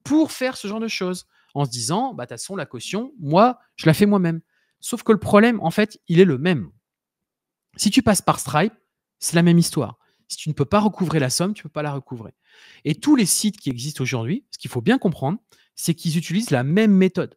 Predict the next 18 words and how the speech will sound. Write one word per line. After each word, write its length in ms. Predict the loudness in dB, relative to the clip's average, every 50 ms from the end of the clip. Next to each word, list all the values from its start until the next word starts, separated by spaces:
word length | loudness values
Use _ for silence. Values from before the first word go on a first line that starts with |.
| _ _
Et 140 | -2 0 0
s'ils 720 | 0 0 0 -2 0 0 0 0 -2 -2 -2 -2 0 2
n'arrivent 420 | 2 2 2 0 0 -2 -4 -4
pas 140 | -4 -4 -4
à 180 | -2 -4 -6 -6
débiter, 420 | -6 -6 -6 -6 -6 -2 -2 -2
par 200 | 0 0 -4 -4
contre, 180 | -2 -2 -2 -2
ce 40 | -4
qu'ils 120 | -4 -2
te 80 | -2 -2
proposent, 460 | 0 -2 -4 -2 0 2 2 2 2
c'est 180 | 0 -2 0
de 120 | 2 2 2
payer 460 | 2 4 4 6 6 6 4 2 2
des 240 | 0 -2 -2 -2 -2
assurances 480 | -2 -2 0 0 0 0 0 -2 -4
supplémentaires 720 | -6 -8 -8 -8 -8 -8 -8 -8 -6 -6 -4 -4 -4 -6